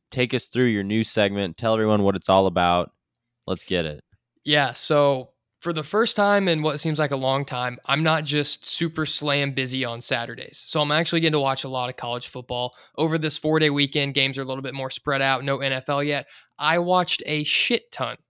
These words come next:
Speaker 2: of college football. So I'm gonna be
Speaker 1: <laughs>
Speaker 2: given at the start of each episode or somewhere during the episode, my top ten teams in roughly ten minutes. So starting it off this week, number one, of course,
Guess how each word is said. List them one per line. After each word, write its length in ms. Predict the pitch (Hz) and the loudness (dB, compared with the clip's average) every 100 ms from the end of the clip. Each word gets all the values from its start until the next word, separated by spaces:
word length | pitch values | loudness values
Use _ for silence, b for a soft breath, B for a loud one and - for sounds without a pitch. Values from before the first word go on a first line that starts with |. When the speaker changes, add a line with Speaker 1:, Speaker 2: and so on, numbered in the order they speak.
| - | -20
Speaker 2:
of 140 | 131 | -14
college 340 | - 135 123 127 | -4 -2 -2 -8
football. 380 | - 131 123 120 | -10 -10 -8 -6
So 420 | - 196 156 127 B B B | -2 2 2 0 B B B
I'm 160 | 160 202 | 0 4
gonna 180 | 226 | 4
be 140 | 214 226 | 4 2
Speaker 1:
<laughs> 80 | - | 2
Speaker 2:
given 380 | 180 160 143 | 2 2 0
at 160 | 135 147 | 0 -2
the 80 | 160 | -2
start 280 | - 156 170 | 2 2 4
of 120 | 165 | 0
each 180 | 170 165 | 0 2
episode 540 | 151 147 - 135 127 | 2 0 -4 -4 -4
or 80 | 131 | -4
somewhere 400 | - 220 180 143 | 2 2 4 0
during 240 | 135 127 | -2 -4
the 100 | 131 | -4
episode, 420 | 127 135 - 131 143 B B | -6 -8 -8 -8 -8 B B
my 140 | 131 | -10
top 320 | 135 170 170 | -6 -2 -2
ten 240 | 160 180 170 | 0 -2 -2
teams 460 | 156 147 147 143 - | -2 0 0 -2 -10
in 140 | - 139 | -12 -6
roughly 340 | 139 135 139 | -4 -4 -6
ten 320 | 131 - 131 | -6 -2 -2
minutes. 320 | 127 120 - - | -2 -8 -8 -8
So 360 | - 127 - b b b b b | -4 -6 -8 b b b b b
starting 520 | - - 165 185 214 | -8 0 2 4 4
it 100 | 214 | 6
off 240 | 202 196 | 6 6
this 260 | 190 202 - | 2 0 0
week, 540 | 175 147 113 - - _ _ _ _ _ - | 2 0 0 -10 -20 _ _ _ _ _ -18
number 420 | 127 131 156 190 | -6 -2 0 0
one, 440 | 196 156 139 135 131 _ _ _ _ | 2 2 2 -2 -6 _ _ _ _
of 200 | - 131 | -16 -16
course, 600 | - - 170 135 120 - | -10 -2 0 0 -2 -10